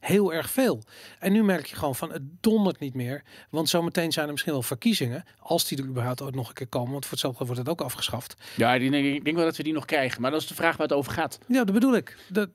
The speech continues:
Speaker 1: ja.
Speaker 2: bijvoorbeeld die app, die zit in zo'n Europees verdrag vastgelegd.
Speaker 1: Ja.
Speaker 2: Ehm, en Nederland moet dat doen.
Speaker 1: Ja.
Speaker 2: Dus, eh, Nederland moet meedoen met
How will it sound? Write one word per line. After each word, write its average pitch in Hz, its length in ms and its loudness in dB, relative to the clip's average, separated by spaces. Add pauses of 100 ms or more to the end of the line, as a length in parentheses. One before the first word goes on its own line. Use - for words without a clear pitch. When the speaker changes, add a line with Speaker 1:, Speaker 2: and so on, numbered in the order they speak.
Speaker 1:
ja. 147 40 6
Speaker 2:
bijvoorbeeld 156 380 2
die 196 100 6
app, 175 220 0
die 151 140 -4
zit 151 220 0
in 131 240 -2
zo'n 147 160 0
Europees 160 360 0
verdrag 151 300 -2
vastgelegd. - 680 -4
Speaker 1:
Ja. 170 260 0 (240)
Speaker 2:
Ehm, 127 420 -2 (120)
en 143 280 2
Nederland 151 420 4
moet 190 120 -2
dat 113 160 -2
doen. 131 200 -2 (400)
Speaker 1:
Ja. 151 220 0 (120)
Speaker 2:
Dus, 131 320 0
eh, 127 400 0
Nederland 143 380 4
moet 170 200 0
meedoen 143 400 2
met 123 320 -2